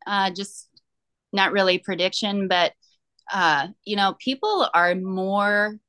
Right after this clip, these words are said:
able to do their own research on whatever they're passionate about or whatever they're looking for. And so, um, I, I don't foresee that going away, whether it's referrals or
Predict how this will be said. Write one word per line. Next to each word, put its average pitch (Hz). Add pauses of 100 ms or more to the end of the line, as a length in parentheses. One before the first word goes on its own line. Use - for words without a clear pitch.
(480)
able 180
to 170
do 180
their 165
own 160
research 147 (100)
on 156 (120)
whatever 175
they're 170
passionate 214
about 214
or 156
whatever 170
they're 156
looking 156
for. 143 (400)
And 170
so, 175 (120)
um, 160
I, 165 (120)
I 175
don't 175
foresee 175
that 156
going 143
away, 151 (160)
whether 151
it's 143
referrals 208
or 151